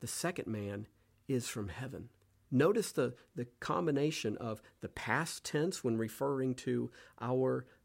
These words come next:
uh, physical connection, our human connection with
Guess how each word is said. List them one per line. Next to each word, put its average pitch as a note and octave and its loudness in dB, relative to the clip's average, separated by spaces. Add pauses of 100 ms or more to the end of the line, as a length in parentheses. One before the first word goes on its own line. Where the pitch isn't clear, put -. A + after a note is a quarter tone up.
(100)
uh, A#2 -4
physical D#3 0
connection, C3 0
our B2 -2
human D3 2
connection C3 0
with A#2+ 2